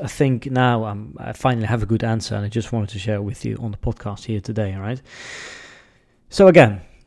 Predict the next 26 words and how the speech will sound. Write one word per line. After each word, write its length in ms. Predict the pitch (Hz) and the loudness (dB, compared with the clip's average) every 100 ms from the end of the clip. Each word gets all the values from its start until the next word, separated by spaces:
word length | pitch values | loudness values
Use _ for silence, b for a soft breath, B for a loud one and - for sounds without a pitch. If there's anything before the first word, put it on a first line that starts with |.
| _ _ - - _ _ | _ _ -20 -20 _ _
what, 280 | - 190 208 | 6 6 8
what's 240 | 208 202 - | 6 4 4
the 60 | |
difference 380 | 175 - 120 107 | 4 4 0 0
here? 260 | 117 110 104 b b _ _ - _ | 0 0 -2 b b _ _ -20 _
So 460 | - 160 156 160 160 _ _ _ | 4 8 10 8 2 _ _ _
when 160 | 170 175 | 0 0
somebody 500 | - 226 214 185 165 | 2 2 6 8 8
buys 320 | 135 160 165 | 6 4 4
from 240 | - 139 139 | 2 -2 4
Uber, 400 | 190 135 120 139 - _ _ _ _ | 4 8 6 4 -4 _ _ _ _
they 220 | - 147 147 | -4 0 2
know 180 | 147 | 4
exactly 540 | 143 127 - 156 - 135 | 4 2 2 2 4 4
what 240 | 120 120 | 4 2
they're 80 | 117 | 0
gonna 220 | 113 104 | 0 -2
get, 520 | 92 131 113 - - - - 117 | -2 0 0 -2 -14 -14 -18 -8
right? 240 | 107 131 - _ b b b b b | -4 -4 -6 _ b b b b b
So 160 | - 117 | -6 -2
they 140 | 117 | 0
pay 340 | 117 131 139 143 | 0 4 6 4
ten 400 | - 160 165 139 | 2 4 4 8
bucks 300 | 139 139 - | 6 6 0
for 300 | - 135 127 | 0 6 8
a, 380 | 120 113 107 | 8 4 2